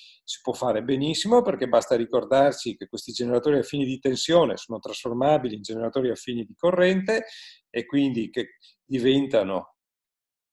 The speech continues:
assumono questa forma, slide precedente, dove le J sono E diviso R e le G si trasformano in uno su R, e allora ecco che applicando le relazioni precedenti abbiamo che il generatore affine di,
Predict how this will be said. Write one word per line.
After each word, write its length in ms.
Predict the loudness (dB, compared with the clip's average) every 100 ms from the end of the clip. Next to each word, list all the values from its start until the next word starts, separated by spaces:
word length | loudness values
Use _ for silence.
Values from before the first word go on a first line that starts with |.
| _ _
assumono 460 | -10 -4 -2 0 -2
questa 260 | -4 -2
forma, 560 | 0 4 4 6 6 4
slide 460 | 2 2 4 4 -2
precedente, 800 | -10 -4 0 2 0 2 0
dove 200 | 2 2
le 160 | 0 0
J 420 | 4 6 6 2
sono 460 | -4 -6 -6 -6 -4
E 200 | 2 2
diviso 440 | 2 -2 -2 2 4
R 480 | 4 2 2 0 -6 -20 -20 _
e 380 | 0 2 2 -2 -4
le 280 | -2 -2
G 500 | -2 0 0 0 -4 _
si 240 | -14 -12
trasformano 640 | -10 -10 -4 -2 -2 -4 -6
in 100 | -6
uno 200 | -6 -8
su 200 | 0 2
R, 400 | 2 2 -2 -4 -20 _ _
e 80 | 0
allora 440 | 4 6 6 6
ecco 340 | 4 2 -2 0
che 420 | 0 0 -2 -12 -20 _
applicando 640 | -12 -8 -4 2 2 4 2
le 200 | 2 2
relazioni 640 | 2 2 0 -2 0 -2
precedenti 680 | -4 -6 -2 -2 -2 -2 0
abbiamo 540 | 0 2 2 2 -4 -2
che 100 | -2
il 140 | -2
generatore 680 | -4 -4 -2 -2 0 2 2
affine 500 | 0 -4 -6 -2 -4
di, 180 | -6